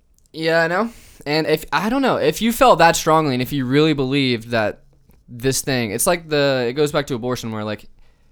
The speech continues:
in the Louis C K bit, like, if you really think you're killing a person and, like, you're religious and you think life happens at conception,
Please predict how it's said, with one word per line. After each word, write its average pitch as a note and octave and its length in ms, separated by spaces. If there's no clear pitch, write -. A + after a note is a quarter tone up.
in A#2 120
the A#2 140
Louis B2+ 220
C A#2+ 120
K A2+ 360
bit, G#2 360
like, G#2+ 220
if B2+ 180
you F3+ 120
really D3+ 280
think D3 220
you're A#2 100
killing B2+ 360
a A2 40
person G2+ 560
and, A2 220
like, G#2+ 140
you're B2 120
religious A#2 460
and A2+ 100
you A2+ 60
think A2 360
life A#2+ 320
happens A2+ 440
at A2 240
conception, G#2+ 680